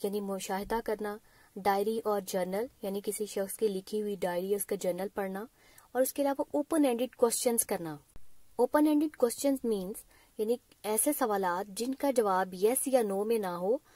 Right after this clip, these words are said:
बल्कि उसमें कोई शख्स अपनी opinion दे सके, अपने views दे, तो ये ओपन एंडेड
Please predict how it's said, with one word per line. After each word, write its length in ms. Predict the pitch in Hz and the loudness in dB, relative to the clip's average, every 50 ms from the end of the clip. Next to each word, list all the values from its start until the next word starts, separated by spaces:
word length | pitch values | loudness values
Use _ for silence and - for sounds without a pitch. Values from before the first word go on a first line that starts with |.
| - - - _ 214 | -20 -20 -18 _ 0
बल्कि 240 | 247 285 - 330 339 | 0 2 2 0 -2
उसमें 420 | - - 262 - - 285 302 302 | 0 0 -2 0 2 2 2 2
कोई 200 | - 302 294 277 | 2 2 0 2
शख्स 340 | - - 254 269 - - - - | 2 2 2 2 0 -2 -6 -6
अपनी 260 | - - - 285 285 - | -6 -2 0 0 4 4
opinion 560 | 277 262 - - 226 233 240 254 269 285 277 226 | 4 2 2 0 -2 0 0 2 4 4 4 6
दे 140 | 208 196 | 4 4
सके, 320 | 190 - 196 190 - 214 220 | 4 0 -4 2 4 4 4
अपने 320 | - 220 - - 233 233 | 4 0 0 2 2 2
views 420 | 202 196 214 233 240 262 285 262 - 208 | 2 2 -2 0 2 2 0 0 4 4
दे, 240 | 208 196 190 214 - _ - - - - _ - | 4 4 4 2 -2 _ -12 -20 -20 -20 _ -4
तो 60 | 277 | 0
ये 100 | 254 277 | 2 4
ओपन 280 | 262 254 - 269 262 254 | 4 6 6 6 6 6
एंडेड 240 | 226 220 220 254 | 4 2 0 -2